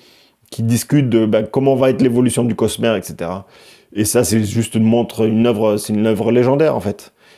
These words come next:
Et pour moi, c'est le meilleur. C'est le, le meilleur de la fantasy, voilà, c'est Les Archives de Rochard. C'est, c'est pas, c'est pas une lecture a-, abordable pour tout le monde.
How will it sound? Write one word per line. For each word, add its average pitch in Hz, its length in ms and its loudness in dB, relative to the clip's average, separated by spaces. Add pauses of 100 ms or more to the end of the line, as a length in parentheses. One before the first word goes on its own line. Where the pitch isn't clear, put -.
(120)
Et 104 60 -6
pour 104 140 0
moi, 113 100 2
c'est 113 140 0
le 107 40 0
meilleur. 104 460 0
C'est - 220 -12
le, 82 200 -6
le 87 300 -4
meilleur 127 260 4
de 123 60 2
la 113 120 4
fantasy, 110 420 -2
voilà, 98 180 -2
c'est 101 320 -6 (220)
Les 98 100 -4
Archives 110 240 -2
de 107 80 2
Rochard. 104 540 -4 (420)
C'est, 127 720 0 (200)
c'est - 320 0
pas, 135 640 2
c'est 139 140 -2
pas 139 120 2
une 147 60 2
lecture 139 340 2
a-, 104 340 2
abordable 113 420 2
pour 98 140 -10
tout 120 100 -6
le 104 60 0
monde. 117 280 -4